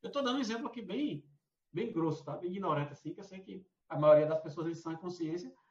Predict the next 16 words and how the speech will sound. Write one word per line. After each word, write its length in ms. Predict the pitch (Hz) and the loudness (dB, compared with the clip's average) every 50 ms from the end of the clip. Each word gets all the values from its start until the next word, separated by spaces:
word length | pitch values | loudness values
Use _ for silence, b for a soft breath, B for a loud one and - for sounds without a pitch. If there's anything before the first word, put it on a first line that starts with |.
| b b | b b
não 180 | b 160 170 185 | b -2 -2 -2
quebraria 420 | 185 185 180 175 175 165 156 160 | -2 -4 -4 -2 -2 -2 0 -2
um 80 | 180 185 | -2 -2
pilar, 320 | 247 240 214 - 139 123 | -2 -4 -4 -4 -4 -6
né? 140 | 135 139 143 - - _ _ _ _ _ _ - | -6 -8 -10 -12 -16 _ _ _ _ _ _ -6
Mas 440 | 151 147 143 139 139 - - - - | -2 0 2 2 2 2 0 -4 -8
acontece 540 | - - - 262 285 262 208 196 233 226 - | -10 -8 -6 -6 -6 -4 -2 -2 -4 -4 -4
na 120 | - 196 | -4 -2
obra. 280 | 156 151 147 135 131 127 | -2 -2 -2 -4 -6 -10
Furar 400 | - - 220 214 208 233 247 196 | -10 -6 -4 0 0 0 0 0
viga 260 | 156 196 233 220 214 170 | -2 -6 -6 -4 -4 -2
mesmo, 300 | 156 156 160 151 - - | -2 -2 -4 -4 -6 -10
por 160 | - 160 156 | -8 -6 -6
exemplo, 240 | 139 139 139 131 131 | -4 -4 -6 -6 -4
viga 200 | 143 165 - 170 | -4 -2 -2 -2
metálica, 600 | 151 139 135 147 170 214 285 330 - - - | -4 -4 -6 -4 -4 -2 -2 -4 -6 -10 -18